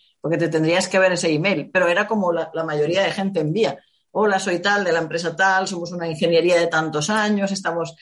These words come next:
haciendo cosas muy buenas en no sé qué,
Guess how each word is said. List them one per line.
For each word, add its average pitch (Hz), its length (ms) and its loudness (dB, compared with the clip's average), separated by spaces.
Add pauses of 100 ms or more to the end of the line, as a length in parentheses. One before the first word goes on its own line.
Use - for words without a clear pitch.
(220)
haciendo 170 500 6
cosas 170 320 4
muy 165 200 4
buenas 175 340 2
en 165 140 0
no 165 100 -4
sé 156 200 -4
qué, 214 440 0